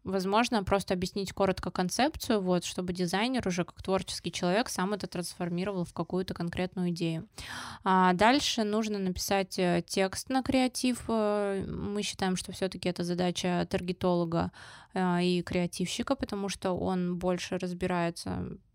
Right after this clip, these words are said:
с тем, что нужно клиенту, что может сработать, а, и прочее.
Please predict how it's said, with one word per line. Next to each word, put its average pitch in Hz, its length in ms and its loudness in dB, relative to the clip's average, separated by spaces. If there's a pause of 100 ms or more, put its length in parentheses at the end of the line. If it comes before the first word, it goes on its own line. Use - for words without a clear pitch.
(480)
с - 140 -8
тем, 185 260 0
что - 180 -4
нужно 180 260 -2
клиенту, 220 540 -4
что - 180 -6
может 170 260 -4
сработать, 196 680 -2 (540)
а, 175 880 -2 (460)
и 180 340 -2
прочее. 170 800 0